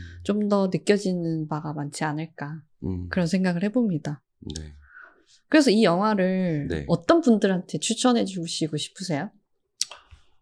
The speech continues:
Speaker 2: 어, 저는 진로를 고민하는
Speaker 1: 음.
Speaker 2: 팀장들.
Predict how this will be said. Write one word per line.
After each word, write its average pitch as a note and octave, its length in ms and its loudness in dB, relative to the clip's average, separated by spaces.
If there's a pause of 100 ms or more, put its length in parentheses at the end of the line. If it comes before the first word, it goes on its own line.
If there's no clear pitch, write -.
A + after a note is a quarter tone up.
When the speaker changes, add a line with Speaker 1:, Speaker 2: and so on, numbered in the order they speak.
Speaker 2:
어, G2+ 680 0 (680)
저는 G2 520 2
진로를 A2 520 8
고민하는 D#2 800 -2 (300)
Speaker 1:
음. D3+ 720 -2
Speaker 2:
팀장들. G#2 680 0